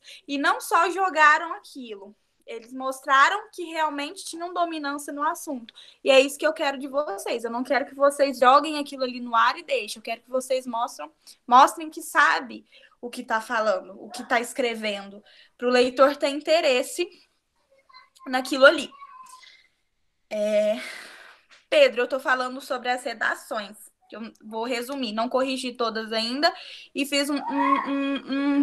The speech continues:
um, tipo assim, um geralzão do que eu vi que tinha de semelhança, assim, de mais erros em comum, certo? Mas tá sendo gravado a monitoria, depois você assiste do começo. Sobre as dúvidas que eu recebi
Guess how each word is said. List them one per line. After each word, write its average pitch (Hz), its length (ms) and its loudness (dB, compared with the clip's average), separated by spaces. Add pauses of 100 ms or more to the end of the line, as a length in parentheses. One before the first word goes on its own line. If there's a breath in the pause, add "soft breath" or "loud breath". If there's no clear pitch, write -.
(100)
um, 269 60 0
tipo 262 220 0
assim, 311 160 4
um 262 100 6
geralzão 269 640 8
do 277 100 -12
que 294 160 -14
eu 277 180 -2
vi 262 240 -12
que 277 500 -12
tinha 277 360 -10 (420)
de 247 140 -10
semelhança, 277 640 -2
assim, 262 200 -10
de 226 100 -10
mais 247 540 -2 (100)
erros 233 600 0 (160)
em 247 140 -10
comum, 262 340 0 (240)
certo? 254 420 -2 (1040 soft breath)
Mas 240 280 0
tá 269 140 0
sendo 285 320 -10
gravado 285 580 -4
a 220 200 -4
monitoria, 240 600 -12
depois 208 320 -14
você 240 220 -14
assiste 226 420 -8
do 240 100 -4
começo. - 600 -2 (880 soft breath)
Sobre 349 440 4
as 403 200 6
dúvidas 359 520 -12
que - 80 -12
eu 339 120 -2
recebi 349 920 -14